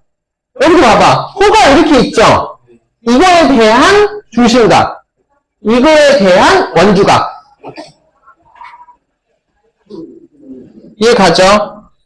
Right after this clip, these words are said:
그래서 이거의 두 배가 얘가 되는 거야.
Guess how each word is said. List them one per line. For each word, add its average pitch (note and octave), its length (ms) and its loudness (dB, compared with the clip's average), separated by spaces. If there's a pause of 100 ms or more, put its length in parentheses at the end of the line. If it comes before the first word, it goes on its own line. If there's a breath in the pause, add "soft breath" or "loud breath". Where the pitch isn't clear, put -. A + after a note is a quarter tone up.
(160)
그래서 G#3 240 -2
이거의 C4 520 2
두 G3+ 160 -2
배가 G3 460 0
얘가 F#3 200 2
되는 A#2+ 220 0
거야. - 300 -14